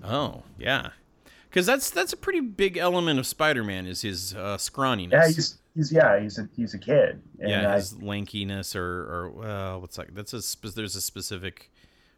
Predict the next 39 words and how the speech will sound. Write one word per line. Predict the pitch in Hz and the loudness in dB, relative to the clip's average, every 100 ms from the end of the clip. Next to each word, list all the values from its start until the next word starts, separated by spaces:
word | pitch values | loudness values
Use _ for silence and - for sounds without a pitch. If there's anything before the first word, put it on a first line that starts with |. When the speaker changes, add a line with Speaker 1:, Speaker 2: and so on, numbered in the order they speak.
| _ | _
Speaker 1:
way | 92 90 | -6 -4
of | 87 80 | -4 -8
describing | 87 - 87 90 82 85 80 | -12 -6 -4 -2 -4 -8 2
Speaker 2:
He's, | 294 254 196 160 | 4 2 -2 -6
Speaker 1:
not | - - - | -6 -8 0
Speaker 2:
he's | 233 | 4
Speaker 1:
being | 214 190 | 8 8
built. | - | 8
Speaker 2:
athletic, | 151 156 156 156 | 8 8 8 0
but | 226 226 | -2 0
he's | 226 190 | 0 -2
still | - - - 165 160 151 127 _ _ _ _ _ _ _ - | -8 -6 6 8 8 6 0 _ _ _ _ _ _ _ -6
Olympic. | 104 98 110 127 147 - _ - - _ - _ - | -4 0 0 0 -2 -2 _ -20 -20 _ -20 _ -6
Well, | 117 123 | 4 6
what | 135 165 | 8 8
do | |
you | 151 | 6
Speaker 1:
Yeah. | 113 | 6
Speaker 2:
wanna? | 101 87 90 - _ _ _ - - | 4 2 0 -8 _ _ _ -2 6
I, | 160 | 8
Speaker 1:
Yeah. | 175 | 12
Speaker 2:
I | 202 | 12
always | 240 214 | 10 6
go | 214 | 6
Speaker 1:
<laughs> | |
The | 190 | 8
Speaker 2:
back | 190 190 | 8 6
to | - | 6
the, | 170 156 139 - | 8 10 8 2
the | 147 | 2
Speaker 1:
the | |
Speaker 2:
Marvel | 147 156 151 | 8 8 6
superhero, | 156 160 151 147 156 143 147 - | 2 0 2 6 6 4 4 8
uh, | 127 127 - | 10 8 6
role-playing | - 131 - 131 117 | 8 8 8 2 2
game, | 110 107 101 | -2 -4 -2
Speaker 1:
Yes. | 113 113 | 4 4
Speaker 2:
and | 117 | 6
that's | 117 - - - | 4 4 -12 -14